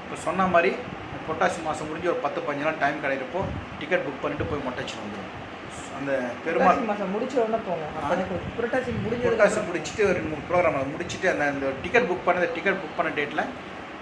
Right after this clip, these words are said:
Speaker 1: திருப்பதி போயிட்டு வந்துச்சு. திருப்பதி போய் மொட்டை அடிச்சு, நான் மொட்டை அடிச்சு நீங்க பார்த்தது இல்லையா, ரொம்ப நாள் இருக்கும்ல, மொட்டை அடிச்சு தாடி எடுத்துன்னு வச்சுக்கேன், வேற லெவல்ல இருப்பேன். <laughs> சந்தன தாடி நிக்கிறவங்க எதுக்கு எப்படின்னு பாருங்க.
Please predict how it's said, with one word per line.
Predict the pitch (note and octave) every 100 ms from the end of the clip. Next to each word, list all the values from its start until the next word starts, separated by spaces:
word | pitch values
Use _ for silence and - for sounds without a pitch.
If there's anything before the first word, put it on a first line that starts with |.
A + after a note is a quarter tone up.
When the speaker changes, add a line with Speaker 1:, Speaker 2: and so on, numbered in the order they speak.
| - -
Speaker 1:
திருப்பதி | - D3 C#3+
போயிட்டு | B2+ A#2
வந்துச்சு. | A#2 A#2 A#2 -
திருப்பதி | D3 D#3
போய் | C#3+ C3+
மொட்டை | B2 C3
அடிச்சு, | -
நான் | D3+ D3+
மொட்டை | E3+ G3+
அடிச்சு | -
நீங்க | F3+ D3+
பார்த்தது | E3 E3+ C#3
இல்லையா, | B2 A2+
ரொம்ப | D#3+
நாள் | E3+
இருக்கும்ல, | B2+ C3 C3 D#3+ - - - - -
மொட்டை | D3 - F3+
அடிச்சு | E3+
தாடி | C#3+ D#3 D#3
எடுத்துன்னு | D3+ D3 B2+
வச்சுக்கேன், | B2 C3 C#3 B2 - - - - - -
வேற | D3+ F#3+ F#3+
லெவல்ல | F3 G3 G3
இருப்பேன். | F#3 - C#3 C#3 - - - - F5+
<laughs> | - A3 G3 F#3+ F#3 - - -
சந்தன | - F#3+ G3
தாடி | F#3+ F3+
நிக்கிறவங்க | F3+ E3+ E3+ D3 C#3
எதுக்கு | C#3+ C3+
எப்படின்னு | C3+ C#3+ C3
பாருங்க. | C3+ C3